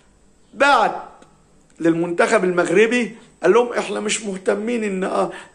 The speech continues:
ان اشرف بن شرقي ومحمد اناجم يرجعوا دلوقتي، لان احنا مش هنكمل الدوري". علشان يجي قدام الدولة يقول لك ايه؟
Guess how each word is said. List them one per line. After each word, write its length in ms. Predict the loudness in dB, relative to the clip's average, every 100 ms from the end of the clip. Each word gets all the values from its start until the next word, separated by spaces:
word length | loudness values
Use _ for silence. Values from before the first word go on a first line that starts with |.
| -6
ان 140 | 0
اشرف 360 | 2 2 0 0
بن 180 | 0
شرقي 540 | 0 2 2 4 0 0 -6 -20 _
ومحمد 500 | -6 0 2 2 4
اناجم 300 | 4 2 2
يرجعوا 380 | 2 4 4 4
دلوقتي، 360 | 2 2 0 -4 -4
لان 240 | 2 2 2
احنا 180 | 0
مش 160 | 0 0
هنكمل 420 | -2 -2 -4 -4
الدوري". 420 | -6 -6 -6 -8 -14 _ _ -20 -20 _ 0
علشان 380 | 2 4 2 4
يجي 240 | 4 4
قدام 360 | 2 2 2 0
الدولة 560 | 2 4 4 4 0 -6 -20 -8
يقول 220 | 0 2
لك 180 | 2 4
ايه؟ 260 | 6 6